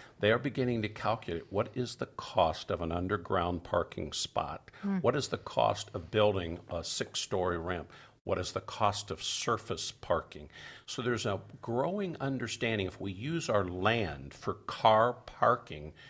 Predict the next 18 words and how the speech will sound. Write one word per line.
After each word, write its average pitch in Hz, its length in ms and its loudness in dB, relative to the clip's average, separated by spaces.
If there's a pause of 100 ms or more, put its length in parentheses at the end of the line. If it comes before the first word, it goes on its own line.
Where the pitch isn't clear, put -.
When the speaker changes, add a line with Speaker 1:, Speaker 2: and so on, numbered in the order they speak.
(360)
Speaker 1:
rather 110 320 10
than 95 220 4
in 90 100 0
the 87 60 0
case - 340 0
of 85 100 -6
the 104 80 -2
university 95 520 0
for 95 180 -4
dormitories, 90 920 0 (340)
for 87 160 -4
research 98 720 -2
labs, 87 500 0
or 98 80 2
in 90 80 2
the 87 60 -2
case - 280 -2
of 85 120 -6